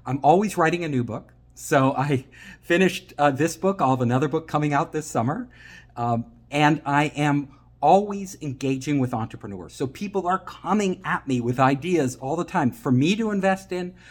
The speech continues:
For a lot of times, you know, if it's not in my wheelhouse, something that I would put money into, I'm referring them to somebody. So that, a typical day is filled with a myriad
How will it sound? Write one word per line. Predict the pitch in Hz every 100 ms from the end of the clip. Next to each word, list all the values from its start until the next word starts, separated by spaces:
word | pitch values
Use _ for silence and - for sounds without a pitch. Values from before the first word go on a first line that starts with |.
| -
For | - 143
a | 135 139
lot | 135 151
of | 139
times, | 160 143 135 131
you | - 123
know, | 113
if | 107
it's | 127 -
not | 139 139 - - _
in | 131 113
my | 117 135 160
wheelhouse, | 147 175 175 160 156 156
something | - 135 131 117
that | 104 -
I | 131
would | 175 165
put | 180
money | 151 151
into, | 147 143 151 139
I'm | 123 117
referring | 113 - 160 160
them | 151 151
to | 139
somebody. | 147 139 135 135 - - -
So | 160
that, | 135 151 165 196 - - -
a | 127
typical | - 196 208 196
day | 160 151 131 120 - _
is | - 160 123
filled | - 180 160 143
with | 139
a | 151
myriad | 139 180 226 180 143 123 120